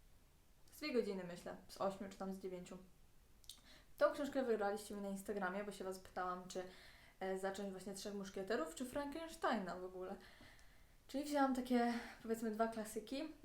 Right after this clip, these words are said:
mm, zdziwiłam się, bo myślałam, że jednak Frankenstein będzie miał o wiele jakby więcej głosów, a jednak było, y, różnica nie była duża, ale jednak Trzej Muszkieterowie tutaj, y, wygrali to starcie. Zdziwiłam się, ale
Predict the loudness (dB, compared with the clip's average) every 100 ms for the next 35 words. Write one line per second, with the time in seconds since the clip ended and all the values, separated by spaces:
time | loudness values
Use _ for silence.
0 | -8 -2 0 0 0 2 6 6 6 2
1 | -4 0 4 4 2 0 2 0 0 0
2 | 2 0 0 -2 -2 0 0 0 2 4
3 | 4 2 -2 -6 -6 -4 -2 0 2 0
4 | 0 -6 -16 -20 -20 -20 -20 -20 -20 -20
5 | -20 -20 -14 -10 0 2 2 0 -2 -4
6 | -14 -20 -20 -20 -10 -2 0 2 2 0
7 | 2 2 4 4 4 2 2 2 4 4
8 | 4 2 2 2 0 0 0 0 -2 -4
9 | -6 -6 -6 -6 -6 -8 -8 -8 -6 -6
10 | -6 -8 -6 -6 -6 -6 -4 -4 -2 -2
11 | -4 -6 -8 -8 -8 -6 -8 -10 -12 -8
12 | -6 -4 -2 0 -2 -4 -2 -2